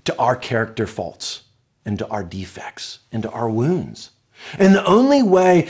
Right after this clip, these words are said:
that this thing is going to change is when we have a change of heart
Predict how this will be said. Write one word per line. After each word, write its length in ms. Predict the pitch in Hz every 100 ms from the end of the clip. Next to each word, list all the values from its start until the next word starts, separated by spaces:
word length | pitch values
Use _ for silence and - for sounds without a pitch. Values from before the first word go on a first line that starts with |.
| -
that 140 | 170 185
this 240 | 214 -
thing 220 | 214 226
is 100 | 175
going 260 | 147 175 170
to 80 | 135
change 680 | - 160 165 196 233 214 - - 160
is 340 | 175 165 - - -
when 340 | - 170 170 175
we 420 | 131 160 214 220
have 420 | 220 - 156 156 139
a 100 | 123
change 540 | - 135 139 143 135
of 220 | - 104
heart 360 | - 104 104 -